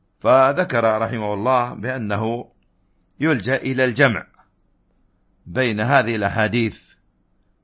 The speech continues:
المقبولة التي ظاهرها التعارض والتضاد، فإن أمكن الجمع فيسمى هذا النوع مختلف الحديث، وإن لم يمكن الجمع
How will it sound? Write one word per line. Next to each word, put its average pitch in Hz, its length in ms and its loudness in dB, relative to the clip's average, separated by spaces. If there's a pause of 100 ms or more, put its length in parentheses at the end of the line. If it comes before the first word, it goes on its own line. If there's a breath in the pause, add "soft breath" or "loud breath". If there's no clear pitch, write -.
(160)
المقبولة 113 760 0
التي 139 280 -2
ظاهرها 127 520 4
التعارض 117 640 4
والتضاد، 110 680 0 (1000)
فإن 139 240 -2
أمكن 160 400 2
الجمع 135 540 0 (1120)
فيسمى 139 520 2
هذا 127 240 4
النوع 127 340 -2
مختلف 139 500 0
الحديث، 117 640 -4 (2500)
وإن 135 400 2
لم 185 180 6
يمكن 190 340 2
الجمع 160 520 2